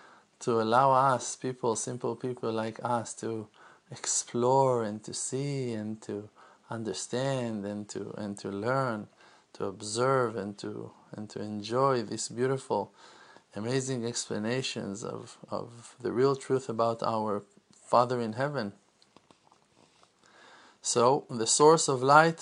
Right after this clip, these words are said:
that is illuminating the sky that we know of. And like that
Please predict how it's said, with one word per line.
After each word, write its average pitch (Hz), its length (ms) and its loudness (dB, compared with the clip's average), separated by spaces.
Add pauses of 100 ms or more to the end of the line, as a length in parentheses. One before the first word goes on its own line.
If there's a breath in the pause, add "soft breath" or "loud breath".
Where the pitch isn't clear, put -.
that 120 340 -2
is 120 220 -4
illuminating 139 1040 -2
the 107 120 -2
sky 127 520 2
that 113 260 -4
we 117 160 -4
know 104 300 -2
of. 101 240 -6 (1900 loud breath)
And 113 240 2
like 143 280 6
that 127 600 2